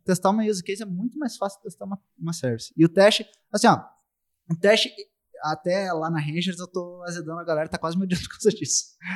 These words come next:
Não, odiando não, na verdade a galera entende. Mas o teste, <laughs> ele tem que vir primeiro.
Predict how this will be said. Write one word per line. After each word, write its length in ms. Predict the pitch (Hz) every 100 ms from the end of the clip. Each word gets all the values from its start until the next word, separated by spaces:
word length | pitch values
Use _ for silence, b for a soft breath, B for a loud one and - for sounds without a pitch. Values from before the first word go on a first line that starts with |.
| 196 202 B
Não, 420 | 151 156 196 214 180
odiando 300 | 202 262 220
não, 160 | 135
na 100 | 127
verdade 440 | 139 147 165 175 190
a 80 |
galera 240 | 180 175 180
entende. 340 | 190 104 95 _
Mas 340 | 143 151 151
o 60 | 208
teste, 600 | - 185 233 - - 117
<laughs> 840 | - - - _ _ _ _ _ -
ele 200 | 214 262
tem 260 | - 247
que 140 | 262 240
vir 160 | 233
primeiro. 520 | 233 254 240 226 123